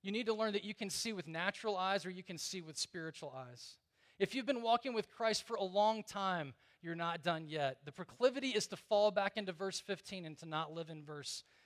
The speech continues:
sixteen. Even this morning, I received an email from, it was a forward from an elder of Early Rain Church.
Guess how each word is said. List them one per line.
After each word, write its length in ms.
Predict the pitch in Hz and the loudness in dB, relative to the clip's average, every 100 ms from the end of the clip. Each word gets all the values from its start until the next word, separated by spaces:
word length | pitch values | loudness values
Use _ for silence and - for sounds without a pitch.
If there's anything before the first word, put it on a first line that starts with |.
| _ | _
sixteen. 680 | - - 185 - 170 143 127 - _ _ _ _ 214 | -8 -4 -4 -4 -4 -4 -6 -12 _ _ _ _ -2
Even 160 | 220 | 0
this 160 | 233 - | 2 0
morning, 320 | 220 233 208 | 2 4 4
I 60 | 190 | 2
received 420 | 170 - 202 175 | 2 0 0 -2
an 120 | 165 | -4
email 340 | 175 185 160 147 | -4 -2 -2 -2
from, 480 | - 180 156 143 117 _ _ _ _ _ _ _ _ _ _ | -4 0 0 -2 -10 _ _ _ _ _ _ _ _ _ _
it 40 | 170 | -10
was 100 | 156 | -10
a 40 | |
forward 500 | - 196 202 170 156 | -6 2 4 4 -2
from 320 | - 165 151 151 | 0 -2 -2 -6
an 100 | 151 | -2
elder 360 | 156 180 170 | 2 4 4
of 120 | 160 147 | 0 0
Early 300 | 165 165 156 | -2 -2 -4
Rain 460 | 151 151 147 135 - _ _ _ | -4 -4 -4 -6 -14 _ _ _
Church. 600 | - - 156 131 - - | -8 0 0 0 -6 -8